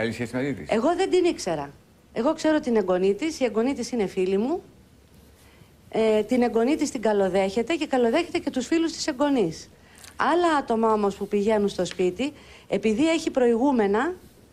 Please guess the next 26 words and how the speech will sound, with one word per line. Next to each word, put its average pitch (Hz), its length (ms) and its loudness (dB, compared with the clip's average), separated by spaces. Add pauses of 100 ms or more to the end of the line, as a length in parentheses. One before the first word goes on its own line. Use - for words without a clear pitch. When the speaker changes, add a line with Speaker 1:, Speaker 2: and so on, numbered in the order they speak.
(160)
Speaker 2:
δεν 269 160 2
είχε 247 180 0
καλή 208 280 0
σχέση 196 360 -2
μαζί 185 220 2
τους, 220 100 -8 (460)
ή 320 380 4
επειδή 233 680 0
μετά 214 360 2
το 320 120 0
θάνατό 247 600 0
της 175 280 -2 (320)
κάνανε 269 400 0
κάποια 262 360 -2
πράγματα 226 760 0 (280)
που 233 120 0
δεν 262 200 2
της 208 200 -4
άρεσαν, 185 580 0 (840)
ε, 208 800 2
η 220 140 2
κυρία 262 340 2
αυτή 311 220 -2
προσπαθεί 269 520 0
με 254 140 2
τους, 208 160 -6